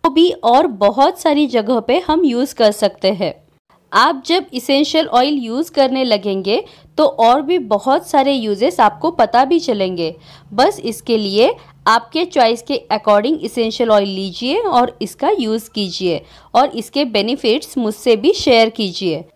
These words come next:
एसेंशियल ऑयल आपको किसी भी आयुर्वेदिक शॉप में ईजीली मिल जाएगी। लेकिन अगर आपको किसी स्पेसिफिक ब्रांड की एसेंशियल ऑयल चाहिए तो आप उसे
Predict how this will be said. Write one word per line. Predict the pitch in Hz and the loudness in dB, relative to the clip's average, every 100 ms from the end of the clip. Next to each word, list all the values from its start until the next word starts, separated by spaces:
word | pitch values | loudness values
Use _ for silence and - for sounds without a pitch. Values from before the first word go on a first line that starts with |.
| 247 | -4
एसेंशियल | 269 302 339 349 359 - | 0 4 4 4 0 2
ऑयल | 220 233 - - | 0 0 -4 -2
आपको | 226 240 262 269 | 0 0 -4 -4
किसी | 247 233 285 | -4 -6 -6
भी | 233 320 - | 0 -2 0
आयुर्वेदिक | 220 262 277 302 320 330 | 0 0 -2 -2 -2 -4
शॉप | - 208 208 220 | 0 0 0 -6
में | 277 - | -8 -8
ईजीली | 262 254 330 359 | -8 0 2 4
मिल | 381 220 214 | 2 0 0
जाएगी। | 220 190 175 170 143 _ _ _ - | 0 0 0 -6 -8 _ _ _ -2
लेकिन | 240 247 349 415 | 0 2 0 0
अगर | - 240 302 | -2 2 4
आपको | 277 233 240 311 | 4 2 0 -4
किसी | 349 254 277 320 | -4 -6 -6 -8
स्पेसिफिक | - 214 220 285 269 359 359 | -4 -2 -2 -6 -2 -2 -2
ब्रांड | 208 226 233 | 0 0 0
की | 254 349 | -4 -4
एसेंशियल | 269 240 233 - 233 | -2 -4 -4 -4 -4
ऑयल | 208 208 202 | -2 -2 -4
चाहिए | - 185 190 220 466 - - _ - | -2 -2 0 -2 -2 -10 -20 _ -4
तो | 269 - | -2 0
आप | 226 339 - | 0 -2 -8
उसे | 220 277 | -8 -6